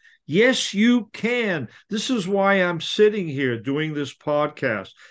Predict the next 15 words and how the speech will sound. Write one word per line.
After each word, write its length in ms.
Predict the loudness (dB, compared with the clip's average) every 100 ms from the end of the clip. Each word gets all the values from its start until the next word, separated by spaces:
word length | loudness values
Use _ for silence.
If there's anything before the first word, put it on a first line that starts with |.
| _
I've 180 | -2 0
done 260 | 0 0 2
many 320 | 2 2 0
podcasts 680 | 0 0 -2 -2 -4 -4 -6
in 80 | -10
the 60 |
past 340 | -6 -6 -6 -4
several 300 | -4 -2 -2
years, 280 | 0 0 -4 -18 _
because 420 | -4 -2 0 0 -4 _ -4
working 560 | 2 4 4 0 -2
on 240 | 0 0 0
your 220 | 0 -2
love 320 | 0 0 0
life, 240 | 0 -2